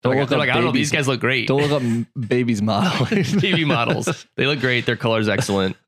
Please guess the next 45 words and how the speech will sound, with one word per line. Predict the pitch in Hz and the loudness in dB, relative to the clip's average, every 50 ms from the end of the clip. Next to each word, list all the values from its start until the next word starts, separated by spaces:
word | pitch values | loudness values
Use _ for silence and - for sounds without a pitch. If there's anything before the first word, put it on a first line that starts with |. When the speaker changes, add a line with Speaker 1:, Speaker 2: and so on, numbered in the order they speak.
| _ _ _ _ - | _ _ _ _ -12
Speaker 2:
No. | - - - _ - - - - _ _ _ - | -12 -12 -12 _ -20 -20 -20 -20 _ _ _ -4
Uh, | 113 110 98 95 - - - | -2 0 0 0 -2 -2 -2
mottling. | 101 110 123 131 135 - - 117 90 92 78 71 87 120 117 - _ _ _ _ _ _ - | -2 -2 0 0 -2 -2 -2 -2 0 0 -2 -2 -4 -6 -8 -8 _ _ _ _ _ _ -6
So, | - 135 120 117 110 107 - - - _ _ _ - | -2 0 0 2 0 -2 -2 -6 -14 _ _ _ -2
um, | 120 120 117 110 110 110 | -2 0 0 -2 -2 -2
like | 139 151 | -2 -2
I | 135 113 | -2 -2
said, | 143 135 123 | -2 -2 0
it, | 147 147 156 | -2 -2 -2
it's | 180 165 147 | -2 -2 -2
kinda | - 180 151 | -2 -2 -2
like | 143 135 113 | -2 -2 -2
this, | 127 117 - | -4 -4 -2
like, | 123 117 113 110 107 - - _ _ _ _ _ _ _ | -2 -2 -2 -2 -4 -6 -12 _ _ _ _ _ _ _
like, | - 107 98 - | -8 -8 -6 -8
patchy | - - - 151 147 139 - - 143 131 127 120 117 113 104 107 | -8 -6 -4 -2 -2 -2 -4 -4 -2 -2 -2 -2 -2 -2 -4 -8
discoloration | - - 117 110 - - - 107 101 95 95 92 92 - - 95 95 | -6 -6 -6 -4 -4 -4 -2 -2 0 0 0 -2 -2 -2 -4 -4 -4
of, | 92 92 92 - - - | -6 -8 -10 -12 -14 -14
of | 90 - | -12 -10
tissue. | - - - - - - | -10 -8 -8 -8 -6 -4
And, | 120 139 | -4 -2
and | - - 170 185 180 | -2 -2 -2 -2 -2
it's | - - | -4 -4
because, | - 180 - - 208 190 156 143 131 123 117 - - _ _ _ _ _ _ _ _ _ _ _ _ _ | -6 -6 -2 -2 -2 0 0 0 0 -2 -4 -6 -12 _ _ _ _ _ _ _ _ _ _ _ _ _
like | 127 117 | -6 -4
I | |
said, | - - 90 85 | -2 -4 -4 -4
circulatory | - - 170 151 143 120 113 - 117 101 98 | -2 -4 -2 0 0 -2 0 0 0 0 0
wise, | 92 98 87 90 110 131 127 - | 0 0 0 0 0 -2 -2 -2
things | - 110 113 107 | -2 -2 -2 -2
are | 104 98 | -2 -2
shifting. | - - 139 110 - - 95 95 104 | -2 -2 -2 -4 -4 -4 -4 -4 -4
So | 107 - 98 | -4 -4 -4
some | - 107 104 104 | -2 -2 -2 -2
areas | 104 104 104 104 98 | 0 0 0 -2 -2
are | 98 90 | -2 -2
getting | 104 101 98 - | -4 -4 -4 -6
perfusion, | - - - 98 98 90 98 95 90 90 | -8 -8 -6 -6 -6 -6 -6 -8 -8 -8
some | - 98 92 92 | -8 -8 -6 -6
are | 90 | -6
not, | 92 95 98 98 - | -6 -6 -6 -6 -6
even | - 92 90 90 | -6 -6 -6 -6
in | 95 | -6
the | 95 - | -6 -6
skin. | - - - - | -6 -6 -8 -8